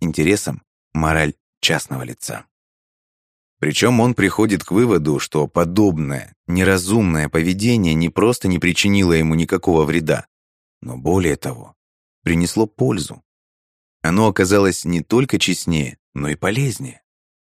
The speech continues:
Публичному человеку достаточно единожды солгать, и ему больше никто не будет верить.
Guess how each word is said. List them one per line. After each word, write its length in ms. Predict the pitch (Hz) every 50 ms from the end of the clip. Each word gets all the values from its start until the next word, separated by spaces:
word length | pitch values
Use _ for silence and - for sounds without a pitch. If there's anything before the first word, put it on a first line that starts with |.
| _ _ _ _ _ _ _ _
Публичному 500 | - 78 78 113 143 - - 131 123 117
человеку 460 | - - 110 110 113 131 135 - 113
достаточно 580 | 98 101 92 - - 120 110 113 107 - - 104
единожды 680 | 101 95 98 98 98 101 123 123 107 90 82 87 82
солгать, 680 | - - 85 82 78 76 92 107 113 - - - - _ _ _ _ _ _ _
и 80 | - 90
ему 360 | 87 82 85 85 92 104 101
больше 340 | 90 90 95 87 - - 87
никто 420 | 82 82 78 - - - 92 101
не 140 | 98 87 80
будет 400 | 73 73 87 82 78 80 76 -
верить. 480 | 76 78 80 76 67 65 - - -